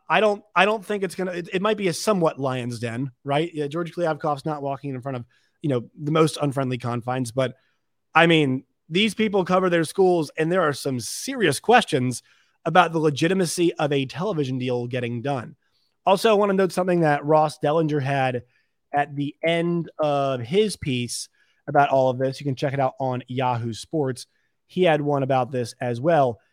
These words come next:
At the very end, it says, If the Pac-twelve does choose a streaming service as its primary broadcasting partner, the league is expected to require that streamer to sub-license marquee games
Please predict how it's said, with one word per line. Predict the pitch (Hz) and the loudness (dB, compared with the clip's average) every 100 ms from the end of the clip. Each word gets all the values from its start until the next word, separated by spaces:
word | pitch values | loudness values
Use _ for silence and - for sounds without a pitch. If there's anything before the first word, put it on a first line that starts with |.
| _ | _
At | 156 | -6
the | 160 | 0
very | 226 285 262 | 4 4 6
end, | 233 180 156 156 - | 6 6 2 -4 -6
it | 170 | -6
says, | - 190 165 160 - - | 2 4 4 2 -4 2
If | 247 262 | 2 4
the | 269 | 0
Pac-twelve | 208 208 202 185 180 147 127 | 2 0 2 4 4 2 -2
does | 160 165 202 214 - | 4 4 4 0 -4
choose | - - 170 135 120 123 123 _ _ _ - | -10 -2 0 0 -2 -6 -10 _ _ _ -2
a | 151 160 | 0 0
streaming | - 190 185 175 | 2 2 4 4
service | - 156 147 143 | 0 0 0 -2
as | - 139 | -2 -2
its | 139 | -2
primary | - 151 147 131 | -4 -4 -2 -2
broadcasting | 117 139 151 143 127 - 120 | 0 0 0 0 -2 -2 -6
partner, | 107 113 113 113 _ _ _ | -6 -8 -8 -10 _ _ _
the | 156 | -8
league | 143 175 247 | -2 -2 -2
is | |
expected | 262 - 170 151 180 | -4 -4 -2 -2 -4
to | 156 | -4
require | 135 123 - 156 170 196 | -4 -6 -2 2 4 4
that | 185 170 | 4 2
streamer | - 175 151 123 | 0 0 0 0
to | 131 | -4
sub-license | 113 - 156 202 196 156 160 156 147 131 | -6 -2 0 0 2 2 2 0 -2 0
marquee | 143 143 - 127 | 0 -2 -4 -2
games | 147 135 117 113 | 0 0 -2 -8